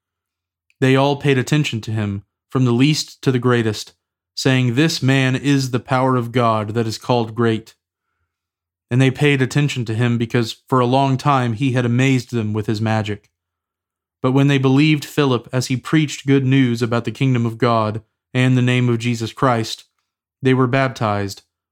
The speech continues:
both men and women. Even Simon himself believed, and after being baptized, he continued with Philip. And seeing signs and great miracles performed,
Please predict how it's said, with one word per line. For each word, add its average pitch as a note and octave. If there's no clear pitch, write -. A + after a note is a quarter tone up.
both C#3
men C3+
and B2
women. G#2+
Even C#3+
Simon C#3+
himself C3+
believed, G#2+
and B2
after B2+
being C3
baptized, A#2
he B2+
continued B2
with A2+
Philip. A2+
And B2
seeing C#3+
signs C#3
and B2+
great C3
miracles B2+
performed, A2